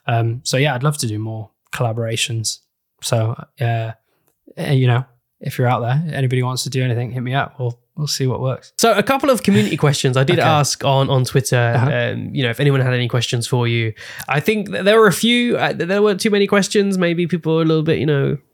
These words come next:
Speaker 1: People are shy.
Speaker 2: scared or a bit shy, you know, to ask <laughs> questions. That's fine. We'll, we'll, we'll make this a recurring thing this season. Hopefully people
Speaker 1: Okay.
Speaker 2: feel a little bit more, you know.
Speaker 1: Yeah, you get loads of questions by the end of the season, hopefully.
Speaker 2: <laughs> Yeah.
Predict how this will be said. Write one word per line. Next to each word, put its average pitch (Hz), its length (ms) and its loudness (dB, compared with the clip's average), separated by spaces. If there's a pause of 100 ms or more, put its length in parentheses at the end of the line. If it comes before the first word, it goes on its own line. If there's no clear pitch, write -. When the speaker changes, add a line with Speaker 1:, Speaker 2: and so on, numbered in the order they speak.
(300)
Speaker 1:
People 117 180 4
are 107 40 2
shy. 175 160 2
Speaker 2:
scared 156 200 4
or 151 40 6
a 151 40 6
bit 202 160 6
shy, 170 580 2
you 180 80 6
know, 160 220 4
to 156 140 0
ask 147 140 2
<laughs> - 80 2
questions. 143 340 2
That's 160 120 0
fine. 139 380 2 (320)
We'll, 175 140 6
we'll, 196 220 6
we'll 196 180 4
make 226 200 4
this 208 200 2
a 175 80 4
recurring 160 480 2
thing 151 280 2
this 147 200 2
season. 143 320 0
Hopefully 139 240 0
people 131 240 2
Speaker 1:
Okay. 117 120 2
Speaker 2:
feel 123 100 2
a 120 40 -2
little 123 140 -2
bit 120 180 -2
more, 123 240 0
you 123 80 -2
know. 123 80 4
Speaker 1:
Yeah, 113 180 2 (100)
you 143 100 2
get 131 240 0
loads 127 240 4
of 110 60 -2
questions 110 360 -4
by 110 140 -2
the 110 60 -2
end 107 120 -2
of 101 60 -6
the 104 40 -10
season, 104 360 -4
hopefully. 113 460 0
Speaker 2:
<laughs> 165 200 2
Yeah. 147 160 2